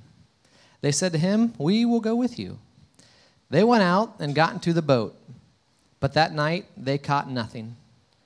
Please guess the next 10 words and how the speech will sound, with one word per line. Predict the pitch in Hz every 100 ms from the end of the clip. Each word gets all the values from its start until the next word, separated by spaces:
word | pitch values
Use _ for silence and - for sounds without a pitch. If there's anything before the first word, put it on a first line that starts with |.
| _ _ _ _
Just | - 165 170
as | 180
day | 147 160
was | 175 175
breaking, | 143 139 135 135 135 139 139 - _ -
Jesus | 147 151 151
stood | - 156 147
on | 156
the | 160
shore, | - 131 107 104